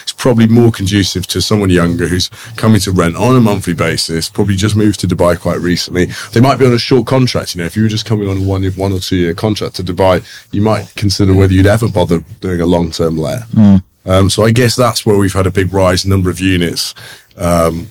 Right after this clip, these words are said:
Speaker 1: and with the landlords, obviously, very happy that they're gonna get a slightly higher return. Um, and you know, house and house holidays looking after everything, so they don't have any aggravation. It's still a very nice passive property investment for them.
Speaker 2: Yeah,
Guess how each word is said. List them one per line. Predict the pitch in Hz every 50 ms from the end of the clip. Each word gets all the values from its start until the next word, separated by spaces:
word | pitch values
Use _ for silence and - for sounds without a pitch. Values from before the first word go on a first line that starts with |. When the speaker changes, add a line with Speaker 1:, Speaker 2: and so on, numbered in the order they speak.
| _ _
Speaker 1:
and | - 98 101 95 98 101
with | 104 101 95 90
the | 104 101 104
landlords, | 110 110 113 110 107 107 107 - -
obviously, | 113 104 110 110 - 107 110 110
very | 101 101 107 107 101
happy | 107 123 120 - - 101
that | 95 95 92
they're | 92 98 95
gonna | 92 98 98 92
get | 87 98 92 - - -
a | 92
slightly | - - - 110 92 90 92
higher | 90 98 95 90
return. | 85 87 87 - - 113 120 143 180 190 - _ - - _ _ _ _ _
Um, | - 87 98 101 98 98 101 98 101 101 - 104 - _
and | 104 110 110 110 113 113 - - - _ _ _ _ _ -
you | 117 104
know, | 101
house | 98 98 117 113 107 - -
and | 101
house | 110 110 101 - -
holidays | 113 113 110 110 113 113 110 110
looking | 110 110 110 110
after | 110 117 123 - - -
everything, | 78 147 - - - 78 78 73
so | 82
they | 92 98
don't | 104 90
have | 95 92
any | 92 98 92 87
aggravation. | 87 - 87 92 92 107 107 - - - -
It's | 131 - - - -
still | - - 101 98
a | 90
very | 92 92 98
nice | 95 92 90 -
passive | - - - 104 101 - - 87 -
property | - 104 98 - - 87
investment | 85 80 80 78 - - 80 73
for | 73 76 71
them. | 69 76 - - - -
Speaker 2:
Yeah, | - 101 95 -